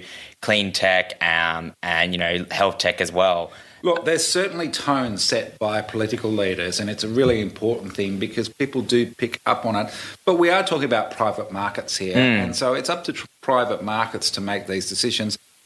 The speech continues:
Speaker 2: And I suppose a little bit like the conversations we've had around diversity, about investing in women, it's up to people to act. It's up to us to keep having these conversations on Startup Daily.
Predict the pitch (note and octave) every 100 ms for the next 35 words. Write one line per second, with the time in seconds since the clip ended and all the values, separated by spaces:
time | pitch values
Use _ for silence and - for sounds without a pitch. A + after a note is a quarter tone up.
0 | - E3 D#3+ G3 F#3+ - C#3 C#3+ D3+ C3+
1 | B2 A#2 A#2+ B2 B2+ A2 A2+ A2 G2 F#2+
2 | G#2 G2 F#2+ F2 G2 F2 A#2 A#2 C3 A#2+
3 | A#2+ - _ - G2+ G2 F#2+ F2+ B2+ -
4 | A2+ F#2+ G2+ G#2+ - - - B2+ B2+ C#3
5 | C3+ - _ - - A#2+ G2+ G2+ - G2+
6 | G#2 - - A#2 - - G2 G2+ D#3+ -
7 | - - F#2 G2 F2+ F2+ F2 - F#2+ F2
8 | G#2 G#2+ G#2+ F2+ E2 - - F2+ E2+ -
9 | F#2+ G2 G2